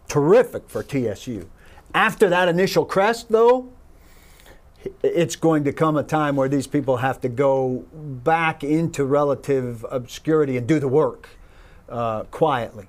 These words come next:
Now, Eddie George recruiting a kid? I mean, Eddie George can, you know, win people over and groom young men.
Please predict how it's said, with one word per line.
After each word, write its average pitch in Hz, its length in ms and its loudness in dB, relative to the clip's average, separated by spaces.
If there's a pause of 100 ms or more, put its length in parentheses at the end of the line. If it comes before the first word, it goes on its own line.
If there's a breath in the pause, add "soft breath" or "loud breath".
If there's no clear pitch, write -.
(140)
Now, 165 160 0
Eddie 160 200 2
George 165 340 0
recruiting 185 680 0
a 156 100 -2
kid? 214 420 0 (720)
I 117 60 -8
mean, 127 200 -2
Eddie 135 200 -2
George 120 640 -4
can, 101 360 -10 (180)
you 123 140 -8
know, 90 160 -14 (100)
win 139 260 -2
people 117 340 -4
over 123 300 0
and 117 260 -8
groom 143 320 -2
young 123 260 -4
men. 131 340 -2